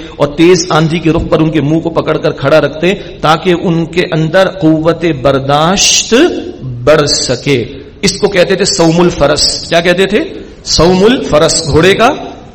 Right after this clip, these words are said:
کیا ترجمہ کریں گے؟ <laughs> گھوڑے کا روزہ، مراد خا-،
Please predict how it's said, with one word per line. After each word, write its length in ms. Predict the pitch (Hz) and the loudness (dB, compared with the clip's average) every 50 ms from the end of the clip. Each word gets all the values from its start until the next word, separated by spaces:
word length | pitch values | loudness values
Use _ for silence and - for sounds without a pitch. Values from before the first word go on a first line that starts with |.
| - - - - - | -20 -20 -20 -8 -2
کیا 100 | 180 185 | -2 0
ترجمہ 300 | 170 190 175 170 180 175 | 2 2 2 2 2 2
کریں 260 | 170 151 139 123 113 | 2 2 2 0 0
گے؟ 60 | 104 90 - - - - - | -4 -6 -10 -14 -18 -20 -20
<laughs> 320 | - - - - - - - | -20 -12 -12 -12 -10 -2 2
گھوڑے 200 | - 170 160 175 | 4 4 4 4
کا 120 | 175 185 | 4 4
روزہ، 240 | 170 170 170 160 208 240 - - - - - | 4 4 4 4 2 2 0 -2 -8 -10 -6
مراد 220 | - 151 160 165 170 | -2 2 2 2 2
خا-، 280 | - 127 147 151 - | 0 -2 -4 -4 -4